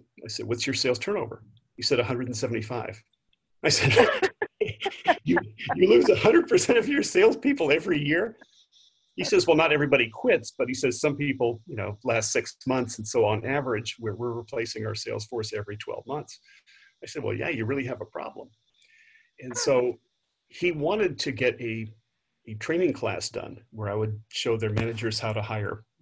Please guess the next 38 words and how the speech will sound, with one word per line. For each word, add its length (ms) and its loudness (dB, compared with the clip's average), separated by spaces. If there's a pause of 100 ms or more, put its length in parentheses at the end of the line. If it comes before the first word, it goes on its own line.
(680)
better 160 -4
salespeople. 480 -6
He 60 -14
says, 220 -6
"We're 80 -4
not 100 -2
hiring 300 -2 (120)
good 120 -2
enough 160 -6
salespeople." 560 -10 (840)
And 80 -4
that 180 0
class 300 0
might 120 -2
have 60 -2
been 100 -2
a 60 -2
couple 240 -6
thousand 340 -4
bucks 240 -4
or 60 -8
so, 340 -4
but, 300 -4
um, 180 -2 (800)
um, 300 -10 (1120)
instead 340 2
what 100 2
I 60 4
did 140 2
was 140 0
I 40 0
said, 180 -2
"Okay, 220 0
so 160 0
let, 200 -2
let 80 -2
me 100 0
estimate 500 2